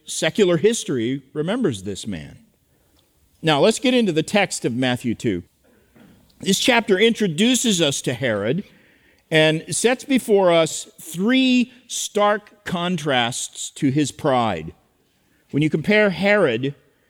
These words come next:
to the other characters in Matthew two, the sinfulness of Herod's pride becomes all the more obvious. And that is what I want to point out to you this morning. We'll look at the humility of the Magi, the lowliness of Joseph,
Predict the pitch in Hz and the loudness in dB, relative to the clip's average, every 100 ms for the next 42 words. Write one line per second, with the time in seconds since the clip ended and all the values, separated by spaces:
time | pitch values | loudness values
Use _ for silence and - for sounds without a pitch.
0 | _ _ _ - 160 147 156 190 214 175 | _ _ _ -2 0 2 2 4 4 4
1 | 156 147 _ - 190 202 180 139 123 127 | 2 0 _ 0 2 2 0 -2 -2 -2
2 | 131 131 135 156 160 143 123 180 151 127 | -2 -4 -2 -4 -4 -6 -4 -2 0 -2
3 | 143 - 214 247 254 233 196 170 151 156 | -4 -2 0 0 0 0 0 -2 -4 0
4 | 185 180 139 - 175 156 151 139 131 - | 0 0 -2 -6 -2 0 2 2 0 -6
5 | _ _ _ - 147 180 156 143 - 160 | _ _ _ -4 -2 0 0 0 2 4
6 | 170 156 147 143 151 131 127 107 90 87 | 4 2 0 -2 -2 -2 -2 -4 -6 -8
7 | - - - 143 127 120 151 175 185 156 | -10 -12 -8 -6 -4 -4 -2 0 0 0
8 | 156 143 139 135 - - 143 131 123 123 | 0 0 -2 -4 -8 -8 -4 0 0 -2
9 | - 120 101 101 131 123 110 107 135 151 | -4 -4 -4 -6 -4 -4 -4 -2 -2 -2
10 | 180 170 135 135 139 156 196 285 240 170 | 0 -2 -2 -6 -4 -2 0 0 2 0
11 | 135 135 143 156 131 107 80 82 190 _ | 0 0 0 0 0 -4 -4 -6 -8 _
12 | _ _ _ _ _ _ _ - 131 135 | _ _ _ _ _ _ _ -12 -2 4
13 | 156 151 160 180 254 302 262 233 - 180 | 4 6 6 6 4 2 0 0 0 -2
14 | 143 127 110 165 220 277 - 87 92 - | -2 -8 -4 0 0 0 -6 -10 -12 -16
15 | - - | -20 -20